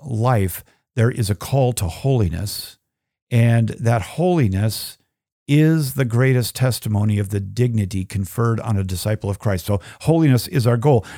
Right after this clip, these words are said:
But in that School of Discipleship, I make a big deal out of the book of Leviticus, because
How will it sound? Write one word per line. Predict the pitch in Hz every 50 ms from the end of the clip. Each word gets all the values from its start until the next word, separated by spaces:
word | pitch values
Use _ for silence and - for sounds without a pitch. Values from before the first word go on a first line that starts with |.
| - -
But | 127 123 -
in | - 180 226 226 214
that | 208 185 175 - - -
School | - - - - 170 165 151 143
of | 110
Discipleship, | 107 113 - - 139 143 - 127 107 - 123 117
I | 123
make | 117 120 127 123 -
a | 120
big | 104 101 151 185 175 143
deal | 143 160 156 127 110
out | 107 110 113
of | 104
the | 107
book | 104 101 120 135 - 143
of | 127
Leviticus, | 117 120 117 110 131 123 123 98 90 87 87 -
because | - - 107 - 101 110 113 - -